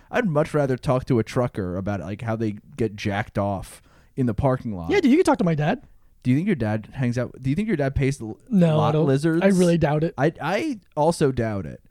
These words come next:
Speaker 1: The little I know about your father,
Speaker 2: Yeah. <laughs>
Speaker 1: I just feel like he doesn't seem like the kind of guy who
Speaker 2: He's
Speaker 1: would
Speaker 2: not that kind of
Speaker 1: pay
Speaker 2: guy.
Speaker 1: 'Cause here's the thing. Mostly, I feel like the lot lizards, which I feel like is a derogatory term.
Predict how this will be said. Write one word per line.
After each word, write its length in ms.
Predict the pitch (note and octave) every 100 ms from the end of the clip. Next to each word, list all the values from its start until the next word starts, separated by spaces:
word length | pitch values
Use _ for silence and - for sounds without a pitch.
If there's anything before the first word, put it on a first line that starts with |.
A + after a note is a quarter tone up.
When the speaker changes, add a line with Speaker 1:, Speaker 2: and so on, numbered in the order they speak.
| _
Speaker 1:
The 240 | C3 D3 D#3
little 320 | E3 B3+ A#3
I 80 | F#3+
know 160 | E3
about 180 | D#3 C#3
your 120 | A#2
father, 360 | - F2+ F2 E2+
Speaker 2:
Yeah. 200 | C#4+ B3+ C#4
<laughs> 60 | G#4 - - - D4
Speaker 1:
I 180 | C4+ D4+
just 140 | D#4+
feel 120 | - C4+
like 80 |
he 80 | A3+
doesn't 240 | G#3 G3 F#3+
seem 140 | F#3+
like 140 | F3
the 80 | D3+
kind 120 | D#3+
of 80 | D#3
guy 160 | C#3+ C3+
who 60 |
Speaker 2:
He's 60 | G#3
Speaker 1:
would 60 | A3
Speaker 2:
not 40 |
that 80 | F#3
kind 140 | E3+
of 20 | E3
Speaker 1:
pay 240 | E3+ E3+
Speaker 2:
guy. 60 | D3+ - - - _ - - -
Speaker 1:
'Cause 160 | E3+
here's 200 | A#3+ C4+
the 80 | F3
thing. 360 | - A2+ D2+ - - - _ - _ _ _ _ -
Mostly, 760 | C3+ G3 B3+ - A#2 E2+ B2 - _ _ _ _ _ _ -
I 120 | C3+
feel 240 | C#3+ D#3+ E3+
like 180 | D3 C#3
the 100 | B2
lot 360 | A#2+ D#3+ G#3
lizards, 540 | B2+ A#2+ G#2+ G2 B2+ D#3
which 180 | D3+ -
I 80 |
feel 160 | G3 D4+
like 100 | F#3+
is 120 | C#3
a 60 | A2
derogatory 540 | G#2 G2+ G2+ G2+ F2+
term. 360 | F2+ F2+ F#2